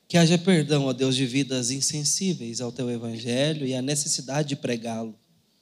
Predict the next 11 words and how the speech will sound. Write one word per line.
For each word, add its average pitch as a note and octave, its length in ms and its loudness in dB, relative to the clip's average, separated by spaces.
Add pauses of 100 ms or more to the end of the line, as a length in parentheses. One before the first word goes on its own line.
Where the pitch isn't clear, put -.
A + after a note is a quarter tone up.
(380)
de C3 120 -6
testemunhá-lo. A#2 840 -4 (1160)
Nos C3+ 120 -4
perdoe, C#3+ 420 4
ó A#2 60 2
Deus, A2 300 0
todo D#3 240 -2
o C#3+ 60 2
nosso B2+ 560 -2 (2500)
afogamento, B2 1120 -2 (840)
deslumbramento C#3+ 1120 4